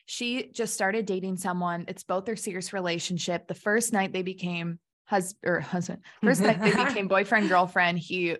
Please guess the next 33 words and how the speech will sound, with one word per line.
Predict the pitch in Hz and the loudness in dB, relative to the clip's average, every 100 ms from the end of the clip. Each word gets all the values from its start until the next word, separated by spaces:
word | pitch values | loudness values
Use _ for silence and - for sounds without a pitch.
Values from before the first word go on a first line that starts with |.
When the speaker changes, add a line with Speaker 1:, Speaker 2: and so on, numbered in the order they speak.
| - _ - | -8 _ -6
Speaker 1:
broke | 202 220 214 | 0 0 0
the | |
news | 233 190 180 | 0 0 0
and | 185 | -4
said, | 180 180 | -4 0
"I | 170 175 | 0 0
only | 185 190 | -2 -2
wanna | 185 175 | -4 -4
kiss | 175 175 175 - | -6 -8 -8 -6
my | 170 | -8
fu-, | - 165 | -6 -8
like, | 170 175 170 | -2 -2 -2
I | 165 | 0
only | 190 190 185 | 2 2 2
wanna | 175 175 | 0 -2
kiss | 175 170 - | -6 -8 -6
my | 170 165 _ _ | -6 -8 _ _
future | - 175 175 | -4 -4 -2
wife." | - - 196 - _ _ - _ | -2 -2 -2 -10 _ _ -20 _
Like, | 160 160 _ - | -8 -8 _ -14
like | 170 | -4
that | - 165 | 2 2
Speaker 2:
Okay. | 165 170 156 180 - _ _ _ _ _ | 0 -8 -10 -12 -18 _ _ _ _ _
Speaker 1:
probably | 220 202 208 190 196 | 4 4 4 4 4
on | 185 | 4
the | 165 | 2
wedding, | 160 160 185 202 208 - | 2 0 0 0 -2 -4
I | 196 | -4
assume. | 202 202 220 233 | -4 -4 -2 0
Speaker 2:
I | 247 | 0
assume, | 180 175 - 180 170 170 | -2 -6 -6 -6 -4 -4
yeah. | 175 175 175 - _ _ _ _ | -6 -8 -10 -14 _ _ _ _
Speaker 1:
Yeah. | 226 208 185 175 | -2 0 0 -2